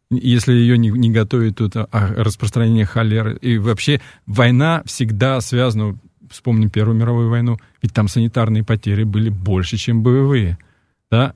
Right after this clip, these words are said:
И через двадцать лет, э, при миллионном столкновении, так сказать, миллионов людей, практически с нашей стороны эпидемии не возникало.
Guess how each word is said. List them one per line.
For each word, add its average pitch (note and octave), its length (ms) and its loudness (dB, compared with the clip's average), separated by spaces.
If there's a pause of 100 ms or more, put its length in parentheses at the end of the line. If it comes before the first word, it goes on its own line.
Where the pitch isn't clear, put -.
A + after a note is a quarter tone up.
(140)
И G#2+ 260 2 (360)
через A#2 300 2
двадцать A2 480 0
лет, A2 320 -2 (680)
э, A2+ 300 2 (140)
при A#2+ 260 4
миллионном B2 680 4
столкновении, A2 640 2
так E2+ 160 -8
сказать, E2 220 -6
миллионов A2 500 2
людей, G#2+ 440 0 (280)
практически - 680 -4
с F2+ 100 -6
нашей G#2 260 -4
стороны G#2+ 500 -6
эпидемии G#2+ 600 -2
не F#2 220 -2
возникало. F#2 640 -4